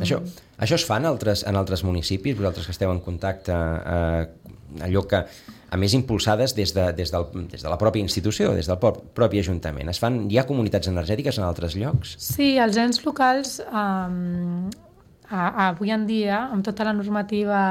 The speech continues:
Speaker 2: climàtica que hi ha, doncs, hem de ser com una mica els impulsors, no?, de, de tota aquesta transició energètica. Llavors,
Speaker 1: Mhm.
Speaker 2: sí que és veritat que nosaltres,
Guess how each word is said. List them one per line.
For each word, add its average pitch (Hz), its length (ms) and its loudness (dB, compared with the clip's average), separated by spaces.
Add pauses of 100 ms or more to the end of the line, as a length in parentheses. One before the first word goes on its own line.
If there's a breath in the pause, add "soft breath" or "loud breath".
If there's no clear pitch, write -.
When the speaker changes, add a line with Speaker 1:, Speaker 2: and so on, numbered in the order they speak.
(340)
Speaker 2:
climàtica 190 600 -4
que 190 160 -4
hi 190 80 0
ha, 196 120 2 (800 loud breath)
doncs, 208 340 -2
hem 208 100 2
de 202 140 4
ser 202 100 -6
com 208 160 -4
una 208 140 0
mica 208 160 0
els 196 80 -2
impulsors, 202 760 -2
no?, 202 300 0
de, 214 120 -2 (280)
de 196 160 -2
tota 208 160 -6
aquesta - 240 -10
transició 196 400 0
energètica. 190 580 -2
Llavors, 190 300 0
Speaker 1:
Mhm. 139 80 2
Speaker 2:
sí 214 80 2
que 214 80 -2
és 196 80 -4
veritat 220 560 -2 (640 loud breath)
que 196 100 2
nosaltres, 196 540 2